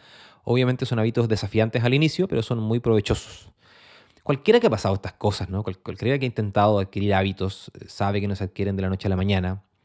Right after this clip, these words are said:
Cualquiera, eh, que ha adquirido hábitos conoce los beneficios de, de,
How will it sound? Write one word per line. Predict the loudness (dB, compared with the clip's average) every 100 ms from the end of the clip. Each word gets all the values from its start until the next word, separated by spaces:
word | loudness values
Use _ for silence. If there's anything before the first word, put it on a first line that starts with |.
| -20 -20 -20 _ -8
Cualquiera, | -8 -4 0 0 0 -4 -14
eh, | -10 -8 -4
que | -2
ha | 0 -2
adquirido | -4 -6 -2 2 4
hábitos | 2 -2 -4
conoce | -4 -4 -2
los | -2
beneficios | -2 -2 -2 0 0 0 0
de, | 0 -2 -8 -20 -20 -14
de, | -2 2 2 2 -2 -6